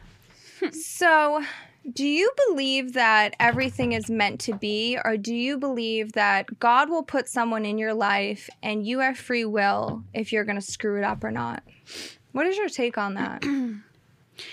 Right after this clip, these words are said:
Speaker 1: So I think that it's, it's, it's really interesting, and it's really, like, it's almost hard for our brains to grasp because it's so out there, but it's like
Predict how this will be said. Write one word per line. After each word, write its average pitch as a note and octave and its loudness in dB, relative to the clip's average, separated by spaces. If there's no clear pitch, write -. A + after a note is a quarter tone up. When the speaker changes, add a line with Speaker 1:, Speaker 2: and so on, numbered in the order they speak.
Speaker 1:
So A#3+ 2
I A#3 4
think D4 0
that G#3 2
it's, - -2
it's, A3+ 2
it's - -2
really A3+ 2
interesting, A3+ -2
and G#3 -2
it's G3 -6
really, G#3+ 0
like, F#3 -4
it's G#3+ -8
almost A3 -4
hard F#3+ -2
for G#3 -2
our F#3+ 0
brains F#3+ -4
to F#3+ -6
grasp F#3 -2
because G#3 -6
it's E3 -8
so F3+ -4
out F#3+ -4
there, A#3 0
but A3 -2
it's G#3 -2
like G3 0